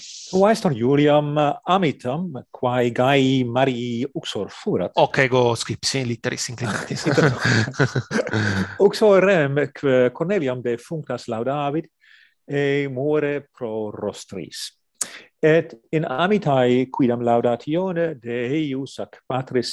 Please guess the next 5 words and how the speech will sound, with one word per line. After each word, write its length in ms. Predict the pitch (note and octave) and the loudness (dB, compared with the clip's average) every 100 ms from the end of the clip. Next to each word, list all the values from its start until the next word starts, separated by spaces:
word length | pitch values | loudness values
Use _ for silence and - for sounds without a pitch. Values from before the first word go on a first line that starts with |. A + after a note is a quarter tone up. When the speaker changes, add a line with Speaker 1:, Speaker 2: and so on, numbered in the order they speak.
| - | -8
Speaker 1:
sui 420 | - B2 A#2+ B2 - _ _ _ - | -2 0 0 -2 -6 _ _ _ -4
utraque 580 | D3 - D#3 E3 D#3+ - | -4 -2 0 2 0 0
origine 760 | B2+ C#3 A#2+ A#2+ B2 C3 D#3+ E3 | 0 0 -2 -2 -4 -6 -8 -14
sic 460 | - - - C#3 | -14 -6 -2 0
refert. 640 | B2+ A#2+ - - - - | 0 -2 -4 -14 -14 -20